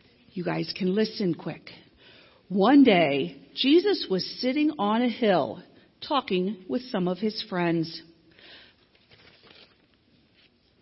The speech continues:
"Do you see those birds up there in the sky?" Jesus said.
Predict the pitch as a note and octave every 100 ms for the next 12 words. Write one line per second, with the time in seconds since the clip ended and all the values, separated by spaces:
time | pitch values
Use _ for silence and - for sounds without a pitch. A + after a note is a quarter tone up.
0 | _ _ _ - _ _ - A3 - F#4+
1 | E4+ C#4 - F3+ F3+ B3+ C#4+ D4+ D4+ -
2 | D4+ D#4 D4+ D4 D4 C#4+ C4+ C#4+ D#4 D#4
3 | D#4 D#4 D#4+ D4 - D4+ E4